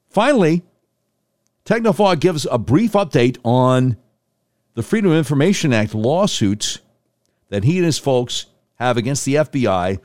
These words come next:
for Jeffrey Epstein's interviews with the F B I. Now, Technofog already published Epstein's two thousand two F B I interview.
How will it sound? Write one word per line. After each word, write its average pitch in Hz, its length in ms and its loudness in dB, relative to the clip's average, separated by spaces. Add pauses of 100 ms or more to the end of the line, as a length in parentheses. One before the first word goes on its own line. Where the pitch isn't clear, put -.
(140)
for 107 120 -6
Jeffrey 135 420 -2
Epstein's 117 420 -4
interviews 104 840 -4 (320)
with 92 140 -8
the 90 120 -2
F 92 140 -4
B 127 140 2
I. 147 240 2
Now, 90 160 -4
Technofog 147 580 -2
already 139 380 0
published 101 500 -4 (840)
Epstein's 107 360 0
two - 160 -4
thousand 90 320 -2
two 190 240 -2
F 85 140 -4
B 87 120 -4
I 71 140 -6
interview. 71 420 -12